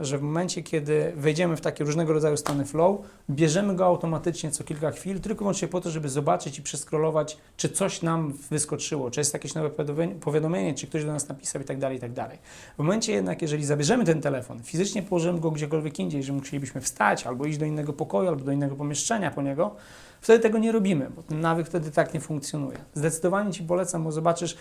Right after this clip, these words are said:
swoją drogą wtedy naprawdę zobaczysz, jak bardzo jesteś uzależniony od świata wirtualnego i od, a, jednej rzeczy, jaką jest telefon. No ale właśnie oprócz tego, jeżeli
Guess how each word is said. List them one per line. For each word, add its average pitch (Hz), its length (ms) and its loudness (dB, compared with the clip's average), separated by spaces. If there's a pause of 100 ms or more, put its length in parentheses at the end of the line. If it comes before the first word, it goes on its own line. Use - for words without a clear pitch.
swoją 214 220 0
drogą 262 220 4
wtedy 226 180 2
naprawdę 208 340 -2
zobaczysz, 185 300 0
jak 170 120 0
bardzo 175 200 0
jesteś - 300 -6
uzależniony 156 640 0
od 131 140 -4
świata 147 320 -2
wirtualnego 147 800 -2
i 139 100 -4
od, - 220 -8 (320)
a, 135 380 -4 (260)
jednej 139 300 0
rzeczy, 143 240 -2
jaką 131 200 -2
jest 120 180 -4
telefon. 156 340 4
No 156 120 2
ale 190 60 4
właśnie 226 260 0 (100)
oprócz 196 380 -2
tego, 127 300 2
jeżeli 156 600 -2